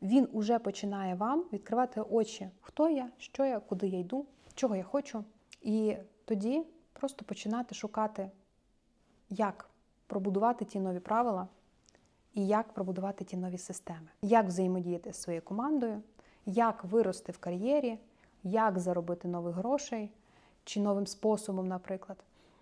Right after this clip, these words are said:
Як масштабуватися, це вже питання чисто інструментарію. Але будь-який інструментарій не працює,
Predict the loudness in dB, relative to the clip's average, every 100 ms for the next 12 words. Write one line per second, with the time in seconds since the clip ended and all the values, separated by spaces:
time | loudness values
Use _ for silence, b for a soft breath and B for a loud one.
0 | b 4 8 8 6 -2 -16 -6 -6 -4
1 | -6 2 4 4 2 -2 -4 -6 -12 _
2 | _ _ _ _ 2 2 2 -2 -4 -2
3 | 0 0 -2 -8 -4 -2 -2 -4 -6 -4
4 | -4 -2 0 -2 -4 -8 -14 _ _ _
5 | _ 0 2 4 2 2 0 -6 -8 -6
6 | -4 -4 -2 0 0 -4 -10 _ 0 2
7 | 2 -4 -4 -6 -4 -6